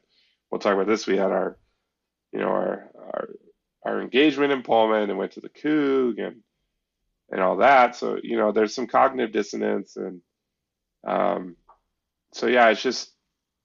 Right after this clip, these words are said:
trying to be excited about the things that, that I love about it, and realizing that I probably spent many of the years kind of just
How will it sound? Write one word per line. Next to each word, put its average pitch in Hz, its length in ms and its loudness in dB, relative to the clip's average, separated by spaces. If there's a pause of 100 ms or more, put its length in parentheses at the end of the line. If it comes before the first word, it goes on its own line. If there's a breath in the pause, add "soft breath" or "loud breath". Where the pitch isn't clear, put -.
(420)
trying 131 280 4
to 127 80 -2
be 127 140 2
excited 110 520 2
about 104 280 0
the 107 60 -14
things 107 380 -4
that, 104 240 -4 (680)
that 110 120 -2
I 107 100 0
love 117 280 4
about 101 340 2
it, 131 220 -6 (920)
and 107 160 -4
realizing 117 600 2
that 107 180 0
I 104 160 2
probably 131 640 -2
spent - 500 -4
many 110 280 -2
of 101 120 -4
the 110 80 -8
years 101 640 -2 (1000)
kind 110 240 2
of 101 140 0
just 101 400 -4